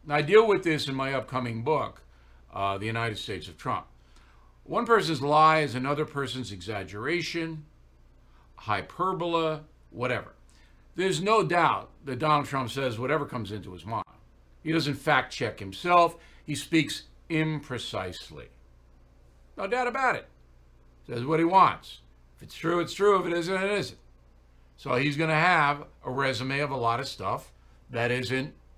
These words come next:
exactly true. But a lie is a calculated deception. And therefore, the Washington Post is using the word lie in the wrong context. They're actually lying about lies. So if Donald Trump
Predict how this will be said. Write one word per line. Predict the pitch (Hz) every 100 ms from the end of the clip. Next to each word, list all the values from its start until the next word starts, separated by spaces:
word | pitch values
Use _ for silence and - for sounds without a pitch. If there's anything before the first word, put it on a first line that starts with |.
| -
exactly | 139 110 110 127 139
true. | - 233 190 - - - - - - -
But | 143
a | 165
lie | 196 262 254 240
is | 196 143
a | 147
calculated | 147 180 196 175 165 147 135 123
deception. | 127 - 214 - - - - - - - - - - -
And | 131 135
therefore, | 160 160 170 151
the |
Washington | 151 151 120 131
Post | 202 226 143
is | 135 123
using | 151 175 165
the | 151
word | 143 139 131
lie | 196 196 117 117 151 - - _ - _ _ -
in | 151 147
the |
wrong | 143 139 131 123
context. | - 214 156 113 71 - -
They're | 143 147
actually | 143 - 135
lying | 117 131 123 117 117
about | 110 107 104 117 -
lies. | - 156 - - - - _ _ _ - - - - - - - - -
So | - 165 165 165 - - -
if | 131
Donald | 196 226 208
Trump | - 190 180